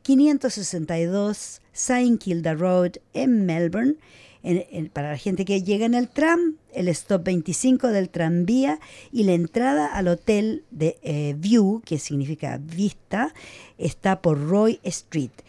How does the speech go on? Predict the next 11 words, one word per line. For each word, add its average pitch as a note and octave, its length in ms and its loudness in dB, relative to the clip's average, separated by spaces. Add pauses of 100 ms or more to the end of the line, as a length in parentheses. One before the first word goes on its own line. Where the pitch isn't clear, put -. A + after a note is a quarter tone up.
(240)
El D#3 180 -2
horario E3 380 2
de D#3 80 2
votación D#3 640 0
será F3+ 420 0
desde C#3+ 300 -2
las C#3 280 -8 (120)
ocho D#4 560 0 (120)
de F#3+ 120 -4
la F3+ 100 -2
ma-, F3+ 280 -2